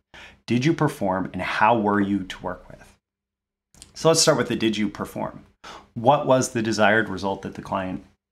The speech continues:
had, uh, from this? It, you know, in most cases with copywriters, it's some form of conversion, some form of generating revenue. Uh, basically,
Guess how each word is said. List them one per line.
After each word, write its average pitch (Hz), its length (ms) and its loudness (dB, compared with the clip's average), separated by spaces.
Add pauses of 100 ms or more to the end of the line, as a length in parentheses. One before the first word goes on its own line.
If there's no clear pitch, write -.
(200)
had, 101 320 0 (320)
uh, 98 200 2
from 98 360 2
this? 87 300 -6 (420)
It, 104 200 0
you 113 120 -2
know, 95 220 -4 (300)
in 104 300 6
most 117 360 2
cases 107 420 -2
with 107 140 -4
copywriters, 101 640 0
it's 95 120 -6
some 110 240 2
form 104 360 2
of 101 140 -2
conversion, 95 580 0
some 117 260 0
form 117 440 2
of 101 280 0 (300)
generating 107 640 2
revenue. 92 420 -4 (580)
Uh, 87 360 -4 (340)
basically, 113 920 2